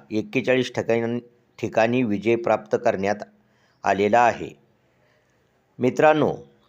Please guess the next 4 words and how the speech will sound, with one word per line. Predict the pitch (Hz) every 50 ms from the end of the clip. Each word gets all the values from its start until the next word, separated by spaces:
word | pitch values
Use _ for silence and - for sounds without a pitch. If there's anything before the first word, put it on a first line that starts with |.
| _ _ _ _ -
विश्वसनीय | 123 131 127 - 151 156 151 160 165 160 156
सूत्राकडून | 151 160 143 - 139 139 135 139 135 147 147
मिळालेल्या | 143 131 127 127 127 135 135 139 143 135
माहितीनुसार | 131 120 107 104 - 131 127 131 123 - 131 110 90 80